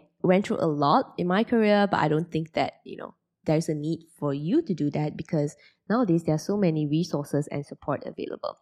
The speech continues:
And that brings us to twenty twenty-three, and I am thirty-five today, so I'm definitely looking forward to more exciting things in the future. You know, personally for me, there are a couple of goals that I want to, you know, achieve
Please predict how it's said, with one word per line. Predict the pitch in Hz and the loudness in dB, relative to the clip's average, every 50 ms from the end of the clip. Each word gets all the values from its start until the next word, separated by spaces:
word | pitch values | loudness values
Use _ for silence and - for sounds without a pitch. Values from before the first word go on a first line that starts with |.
| _ - - - - | _ -20 -20 -10 -2
And | - 196 202 185 170 185 | 0 2 4 4 4 4
that | 247 285 311 233 - | 6 4 4 4 2
brings | - 196 208 214 - | 2 0 2 2 2
us | - 214 214 | 0 0 2
to | - 190 185 | 2 2 2
twenty | 202 - 233 190 202 214 226 | 4 4 2 2 2 0 2
twenty-three, | - 233 196 170 175 180 175 - - 185 160 196 262 320 - | 4 4 4 4 4 0 -2 0 2 2 4 6 4 4 4
and | - 165 160 156 147 - | 4 0 0 0 -2 -2
I | - 175 175 - | -2 -2 -2 -2
am | - 175 165 156 160 | -2 -4 -4 -6 -2
thirty-five | 165 277 226 254 254 - 330 427 427 | 0 2 2 2 2 2 2 2 2
today, | - - - 160 151 180 262 | -2 0 4 4 4 4 2
so | 269 - 220 190 185 185 - _ | 2 4 6 6 6 6 4 _
I'm | 190 190 190 | 6 6 8
definitely | 190 202 208 - 269 269 | 8 6 6 8 6 6
looking | 226 170 - 196 190 | 6 6 4 4 0
forward | 196 - 175 156 156 156 156 - - - | 4 4 6 6 8 6 6 4 2 -4
to | - - 175 160 156 156 151 | 2 4 4 6 6 6 4
more | 160 170 170 175 185 190 208 214 - - _ _ _ - | 4 6 8 8 8 8 6 2 -2 -16 _ _ _ -4
exciting | 190 190 - 190 180 180 208 214 214 | -4 2 6 6 6 6 4 2 4
things | - 175 170 175 - | 6 4 4 4 2
in | - 156 | 0 0
the | 147 147 | 0 2
future. | - - 262 262 - - 240 208 202 208 | 4 4 4 4 6 6 8 8 10 10
You | 202 180 | 8 8
know, | 151 151 151 | 6 4 4
personally | 151 - 190 196 208 185 190 214 | 6 6 4 6 8 8 8 8
for | 185 175 156 | 6 4 0
me, | 156 156 156 160 | 0 -2 -2 2
there | - - | 2 4
are | - 151 147 143 | 6 6 6 4
a | 143 - | 4 2
couple | - 214 - 311 330 | 0 -2 2 4 4
of | 285 - - | 4 2 0
goals | - 147 151 160 175 | -4 -4 -4 -4 -4
that | - 165 143 - | -4 -6 -4 -4
I | - 156 151 | -4 -6 -6
want | 151 156 160 170 175 | -12 -16 -18 -14 -14
to, | - - 165 | -4 -2 -2
you | 151 139 - _ _ _ _ _ _ 151 | -2 -2 -6 _ _ _ _ _ _ 0
know, | 160 165 - | 0 0 2
achieve | - 165 165 - - 175 170 170 175 | 2 0 0 2 0 2 2 2 0